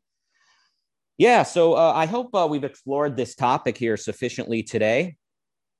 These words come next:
Um, I will kind of, uh, say another tale as old as time that is seen in the movie Elvis is that a talented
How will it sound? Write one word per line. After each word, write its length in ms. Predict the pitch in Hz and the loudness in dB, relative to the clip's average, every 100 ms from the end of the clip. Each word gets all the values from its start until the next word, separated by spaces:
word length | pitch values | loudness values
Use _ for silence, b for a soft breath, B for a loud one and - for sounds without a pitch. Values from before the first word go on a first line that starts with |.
| _ _ - | _ _ -4
Um, 300 | 120 123 127 | 0 0 0
I 120 | 123 | 0
will 180 | 139 139 | 0 -2
kind 240 | 143 135 | -2 -2
of, 120 | 123 | 0
uh, 360 | 120 113 110 107 | 2 4 4 2
say 260 | 107 131 123 | 0 -2 -2
another 320 | 143 165 160 | -2 -4 -4
tale 320 | - 147 143 | -4 -2 -2
as 160 | 139 127 | -4 -4
old 320 | 131 131 131 | -4 -4 -6
as 140 | 135 | -10
time 520 | - 123 120 117 117 117 _ _ - | -10 -8 -4 -4 -6 -10 _ _ -8
that 280 | 107 110 110 | -2 0 2
is 380 | 107 104 92 - | 0 -2 -8 -18
seen 380 | - - 156 156 | -16 -6 -2 0
in 240 | 151 147 139 | 0 0 2
the 40 | |
movie 280 | 135 135 135 | 2 2 2
Elvis 480 | 127 127 131 127 - | 2 2 2 -2 -4
is 300 | 151 165 156 | -4 -4 -2
that 160 | 165 160 | 0 2
a 160 | 160 | 0
talented 880 | 151 165 165 175 175 175 175 170 156 | -2 -2 0 0 -4 -4 -2 -2 -6